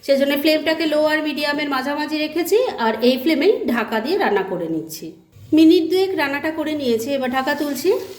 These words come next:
টমেটোগুলো এখন সফট হয়ে গেছে, এগুলোকে এবার ম্যাশ করে দিচ্ছি। টমেটোর টুকরোগুলো দেখুন সুন্দরভাবে ম্যাশ হয়ে গেছে। এবার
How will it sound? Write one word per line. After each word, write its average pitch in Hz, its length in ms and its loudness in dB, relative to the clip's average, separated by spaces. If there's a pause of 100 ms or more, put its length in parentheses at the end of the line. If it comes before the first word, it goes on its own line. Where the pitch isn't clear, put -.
(140)
টমেটোগুলো 294 580 2 (460)
এখন 269 220 -4 (120)
সফট 254 340 0
হয়ে 285 200 0
গেছে, 254 260 -2
এগুলোকে 254 360 -2
এবার 240 200 2
ম্যাশ 220 160 2 (100)
করে 262 160 2
দিচ্ছি। 247 340 -2 (1800)
টমেটোর 320 460 -2
টুকরোগুলো 330 400 0 (100)
দেখুন 339 200 0 (100)
সুন্দরভাবে 285 560 -2 (100)
ম্যাশ 240 260 2
হয়ে 277 220 2
গেছে। 240 240 0 (600)
এবার 349 180 0